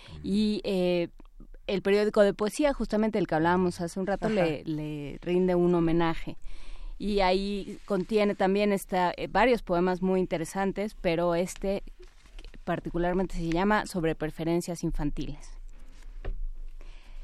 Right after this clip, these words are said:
Speaker 1: Te envolvían en celofanes desde la pantalla de plata las versiones de Walt Disney.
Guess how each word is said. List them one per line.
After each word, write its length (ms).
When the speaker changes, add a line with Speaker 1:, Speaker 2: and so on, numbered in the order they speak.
Speaker 1:
Te 80
envolvían 440
en 80
celofanes 580
desde 220
la 140
pantalla 440
de 120
plata 400
las 180
versiones 480
de 80
Walt 260
Disney. 520